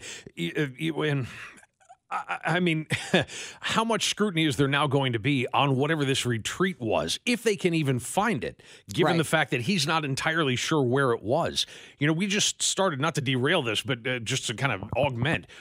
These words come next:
Speaker 1: we just started last night a documentary series called Born in Synanon. Have you heard of this?
Speaker 2: I have not.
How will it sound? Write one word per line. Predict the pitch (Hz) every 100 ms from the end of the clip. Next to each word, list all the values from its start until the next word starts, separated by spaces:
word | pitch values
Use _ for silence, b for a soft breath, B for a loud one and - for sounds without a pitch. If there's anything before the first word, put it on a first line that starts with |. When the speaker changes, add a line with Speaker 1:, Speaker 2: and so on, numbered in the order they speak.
| B -
Speaker 1:
we | 123 214
just | 226 -
started | 190 156
last | 123 127 120
night | 127 131 104 -
a | 117
documentary | 101 143 143 131 147 117
series | - 120 101 95 87
called | 135 117 95
Born | 127 160 143
in |
Synanon. | 113 - 147 160 160 165 180 185
Have | 170
you | 156 156
heard | 196
of | 202
this? | 226 - - - -
Speaker 2:
I | 190
have | 180
not. | 208